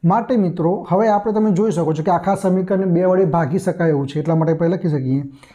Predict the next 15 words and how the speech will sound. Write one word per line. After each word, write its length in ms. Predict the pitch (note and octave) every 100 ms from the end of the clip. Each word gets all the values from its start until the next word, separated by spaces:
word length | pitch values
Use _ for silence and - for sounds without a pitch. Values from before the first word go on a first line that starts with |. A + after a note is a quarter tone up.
| _ _
કે 80 |
માઇનસ 600 | C#3+ C#3 D3 E3 F3+ F3+
એક્સ 520 | F#3+ F#3+ G3+ - - -
વત્તા 540 | D#3 F3+ F3+ - C#3+ C#3+ C3+
વાય 380 | C#3 E3 C3+ C3 - - _ _ -
વત્તા 480 | D3 E3+ - C#3+ C#3+
બે 400 | C#3+ D#3 E3 D3
બરાબર 640 | C#3 D3 C#3 A#2+ C#3 A3+ - - -
ઝીરો. 260 | C3 C3+
લખી 260 | C#3 F#3+ E3
દઈએ 280 | C#3 B2+ C3 - - - _ - - - _ _ - _ _ _ _ _ _ E3+
બંને 760 | D#3 D#3 D#3 D#3+ D3+ C3+ C3+ C3 _ _ _ _ _ -
બાજુ 580 | D3 C3+ C3+ A#2+ C#3 G#2+ - _ _ _ _ _ _ _ -
બે 420 | D3 D#3+ D#3+ E3
વડે 600 | D#3+ C3+ B2+ B2+ D3 -